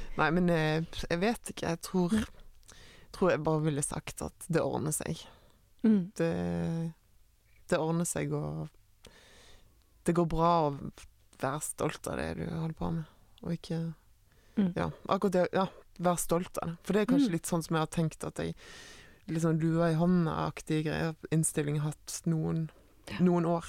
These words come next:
Speaker 1: som jeg begynner å bli
Speaker 2: Mm.
Speaker 1: litt mer sånn avslappet på nå, tenkt at nei, man skal gjøre ting med stolthet, liksom bare, du har rett til å gjøre det. Det er liksom,
Speaker 2: Mm.
Speaker 1: i alle fall, vi kommer fra verdens rikeste land, og vi har lov til å, eh,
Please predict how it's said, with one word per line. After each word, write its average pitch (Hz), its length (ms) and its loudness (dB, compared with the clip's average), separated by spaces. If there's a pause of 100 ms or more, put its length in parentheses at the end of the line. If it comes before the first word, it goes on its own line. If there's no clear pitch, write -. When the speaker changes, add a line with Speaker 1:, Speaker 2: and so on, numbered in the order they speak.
Speaker 1:
som - 140 0
jeg 185 100 2
begynner 190 200 4
å - 20 -2
bli 160 140 4
Speaker 2:
Mm. - 60 2
Speaker 1:
litt - 80 -8
mer 151 140 -2
sånn - 220 -2
avslappet 160 400 -2
på 170 100 2
nå, 190 160 4
tenkt 170 240 -4
at - 160 -8
nei, 175 180 2
man 175 200 2
skal - 280 -4 (120)
gjøre 165 440 4
ting 147 180 -2
med 147 100 -4
stolthet, - 520 -4
liksom - 200 -4
bare, 156 300 -4 (1300)
du 202 100 2
har 208 80 4
rett 208 300 -4
til 185 100 2
å 180 40 4 (120)
gjøre 175 60 -4
det. 151 160 -2
Det - 80 0
er 175 100 2
liksom, 165 160 2
Speaker 2:
Mm. 160 160 -2
Speaker 1:
i 170 80 2
alle 190 220 4
fall, 165 440 -2
vi 160 360 -4
kommer 165 280 2
fra - 300 -4
verdens 165 480 2
rikeste 165 800 0 (680)
land, 180 300 6
og 160 100 4
vi 160 140 0
har 165 220 2
lov 175 440 4
til 170 140 -6
å, 160 160 -2 (920)
eh, - 580 -8